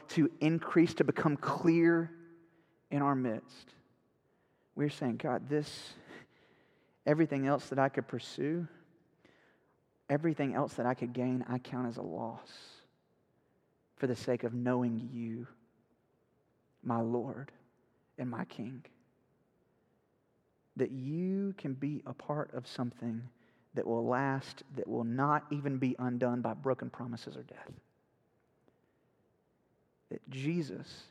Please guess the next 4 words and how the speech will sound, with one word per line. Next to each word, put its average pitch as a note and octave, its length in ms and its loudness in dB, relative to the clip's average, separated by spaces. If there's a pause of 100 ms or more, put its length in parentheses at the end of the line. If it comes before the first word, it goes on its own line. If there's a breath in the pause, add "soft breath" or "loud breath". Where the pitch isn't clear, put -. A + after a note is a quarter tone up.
(160)
saves. - 680 -18 (1200)
That - 180 -4
Jesus D3 800 2 (320)
grows. A#2+ 880 -2